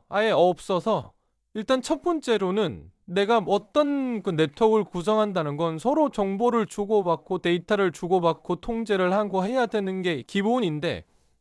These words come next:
그러려고 하니까 그 상대방을 찾는 것부터 시작해야 됩니다. 이렇게 애드훅 네트워크의 가장 큰 특징은 첫 번째로 과거의 정적인 네트워크에서 여러 가지의 전개를 했던 방식으로는 쉽지 않습니다.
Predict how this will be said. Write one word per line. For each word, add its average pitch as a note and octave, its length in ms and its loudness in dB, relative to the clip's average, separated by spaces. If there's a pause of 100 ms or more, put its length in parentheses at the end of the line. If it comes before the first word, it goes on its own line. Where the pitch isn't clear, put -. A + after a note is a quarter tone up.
(140)
그러려고 B3 400 2
하니까 E3 300 -2
그 F3 100 -4
상대방을 C4 540 2
찾는 D4+ 340 -4
것부터 G#3+ 240 -2
시작해야 G3+ 480 -6
됩니다. D2 400 -16 (800)
이렇게 G#3 640 0 (160)
애드훅 C4 360 -2
네트워크의 F3+ 960 0
가장 E3+ 340 -2
큰 F#3 300 -6
특징은 E3 760 -4 (880)
첫 C#4 220 0
번째로 A3+ 920 4 (120)
과거의 G3+ 720 4
정적인 G#3 640 -2
네트워크에서 E3+ 720 0
여러 D#3 240 2
가지의 D3+ 540 0
전개를 D#3 520 0
했던 F#3 300 -2
방식으로는 D3+ 800 -2
쉽지 - 260 -10
않습니다. - 540 -10